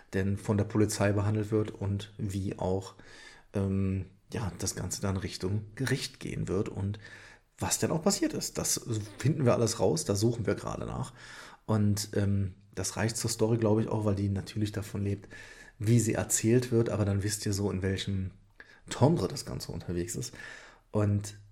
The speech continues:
ich finde so schön an dieser Serie,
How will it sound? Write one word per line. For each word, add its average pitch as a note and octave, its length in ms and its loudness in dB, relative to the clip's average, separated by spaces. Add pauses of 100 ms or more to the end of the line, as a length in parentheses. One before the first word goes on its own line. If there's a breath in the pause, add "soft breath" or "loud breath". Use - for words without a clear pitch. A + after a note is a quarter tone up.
(380)
ich - 180 2
finde D3 640 2
so A#2 160 4
schön B2 320 6
an A2 120 2
dieser G#2+ 160 4
Serie, G#2+ 580 2